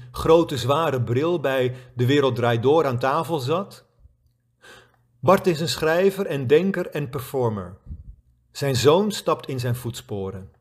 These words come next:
Het is een mooi boek. Het zou verplichte kost moeten zijn op de middelbare school.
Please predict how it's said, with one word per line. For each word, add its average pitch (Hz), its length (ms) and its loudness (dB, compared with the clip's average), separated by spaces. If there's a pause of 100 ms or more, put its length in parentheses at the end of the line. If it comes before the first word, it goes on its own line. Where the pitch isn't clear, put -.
(800)
Het - 120 -16
is 131 80 -2
een 135 100 2
mooi 131 220 0
boek. 113 400 -6 (600)
Het 127 160 -6
zou 143 200 4
verplichte 139 520 -4
kost 160 320 -2
moeten 156 260 -4
zijn 143 320 -2
op 120 100 -2
de 127 80 2
middelbare 123 460 0
school. 101 600 -10